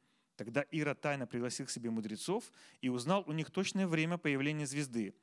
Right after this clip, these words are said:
Он отослал их в Вифлеем с наказом: "Идите и тщательно разузнайте всё о младенце, когда вы его найдёте. Известите меня, чтобы и я смог пойти и поклониться ему". Выслушав наказ царя, они отправились в путь. Звезда, которую они видели на востоке, шла впереди них, пока, наконец,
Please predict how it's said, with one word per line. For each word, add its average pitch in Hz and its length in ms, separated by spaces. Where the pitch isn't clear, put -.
Он 131 160
отослал 147 380
их - 80
в - 20
Вифлеем 151 380
с - 80
наказом: 120 440
"Идите 226 540
и 160 80
тщательно 220 480
разузнайте 170 460
всё - 180
о 156 40
младенце, 143 500
когда 131 300
вы 175 80
его 151 160
найдёте. 123 520
Известите 143 560
меня, 170 460
чтобы 143 400
и 139 100
я 160 240
смог 160 280
пойти 123 300
и - 20
поклониться 123 560
ему". 113 280
Выслушав 160 400
наказ 127 300
царя, 151 340
они 156 140
отправились 117 540
в - 20
путь. 208 320
Звезда, 123 360
которую 170 380
они 151 200
видели 147 320
на 143 120
востоке, 143 400
шла 147 200
впереди 127 400
них, 175 280
пока, 147 300
наконец, 147 540